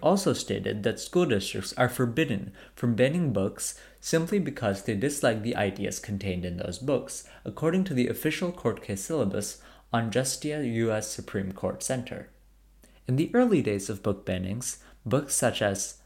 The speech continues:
Catcher in the Rye by J D Salinger, The Grapes of Wrath by John Steinbeck,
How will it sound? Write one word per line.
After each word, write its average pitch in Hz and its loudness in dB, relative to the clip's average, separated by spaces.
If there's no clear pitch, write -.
Catcher 151 0
in 110 -2
the 104 -2
Rye 113 0
by 110 0
J 104 0
D 98 -2
Salinger, 101 -6
The 123 -2
Grapes 120 2
of 110 -4
Wrath 139 0
by - -2
John 98 2
Steinbeck, 127 -2